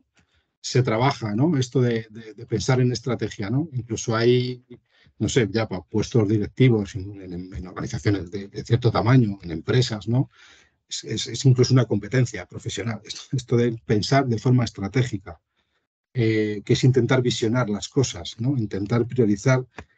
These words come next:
eh, las cosas importantes, ¿no? Es la práctica de seleccionar los objetivos a largo plazo y formalizar las opciones, ¿no? Es decir, bueno, imaginemos, pues, si con mente estratégica, eh, tienes una pandemia como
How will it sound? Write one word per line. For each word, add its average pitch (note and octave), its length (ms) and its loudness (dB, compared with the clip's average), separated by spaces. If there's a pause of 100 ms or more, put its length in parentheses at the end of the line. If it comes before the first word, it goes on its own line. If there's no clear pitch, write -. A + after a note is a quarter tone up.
(100)
eh, G#2+ 220 -2
las G2+ 180 -8
cosas A#2+ 280 -2
importantes, G2+ 600 -2
¿no? B2 140 2
Es A2+ 80 2
la B2 100 2
práctica C3 440 2
de B2+ 200 0
seleccionar A2+ 480 0
los C3 160 2
objetivos C3 440 2
a B2+ 40 2
largo A#2+ 320 -2
plazo C#3+ 420 0
y A#2 200 -2
formalizar G#2 600 0
las A#2 160 2
opciones, F2 400 -8
¿no? C3 200 0
Es G2 120 -8
decir, G#2 160 -6
bueno, G#2 240 -2 (1080)
imaginemos, G#2 720 4
pues, - 240 -12 (580)
si - 200 -12
con G2+ 160 0
mente A#2+ 200 6
estratégica, C#3 800 2
eh, G#2+ 560 -4
tienes A#2+ 340 0
una B2 240 4
pandemia B2+ 460 4
como G#2+ 260 -6